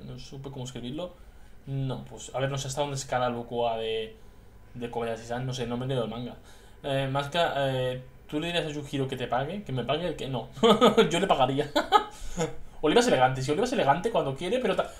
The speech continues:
Oliva es elegante cuando tiene que ser elegante, pero también viste casual cuando tiene que ser casual. En plan, Oliva sabe combinarlo muy bien.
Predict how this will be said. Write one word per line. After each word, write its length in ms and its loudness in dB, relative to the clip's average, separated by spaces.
Oliva 220 6
es 80 2
elegante 480 8
cuando 220 2
tiene 180 0
que 80 -4
ser 100 0
elegante, 400 4
pero 260 4
también 240 6
viste 400 2
casual 560 10
cuando 260 4
tiene 160 -2
que 80 -4
ser 160 0
casual. 340 0
En 520 -10
plan, 160 10
Oliva 340 8
sabe 340 6
combinarlo 560 8
muy 380 4
bien. 320 -2